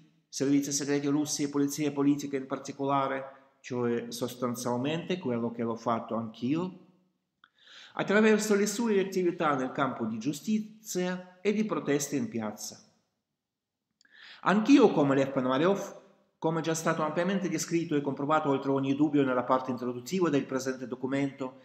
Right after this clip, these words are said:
mi ero messo apertamente contro il regime di Vladimir Putin attraverso la mia partecipazione alle pacifiche manifestazioni di protesta durante gli anni duemilaquindici, sedici, di-, diciassette,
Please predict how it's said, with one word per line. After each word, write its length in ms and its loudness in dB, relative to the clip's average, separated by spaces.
mi 140 2
ero 180 6
messo 320 2
apertamente 840 2
contro 300 -2
il 80 2
regime 300 -2
di 80 -2
Vladimir 420 -2
Putin 360 -6
attraverso 520 -2
la 80 -2
mia 160 -2
partecipazione 880 -2
alle 140 0
pacifiche 420 -6
manifestazioni 720 -4
di 140 -2
protesta 560 -4
durante 400 -2
gli 80 2
anni 240 -2
duemilaquindici, 880 -4
sedici, 520 -6
di-, 280 -12
diciassette, 840 -8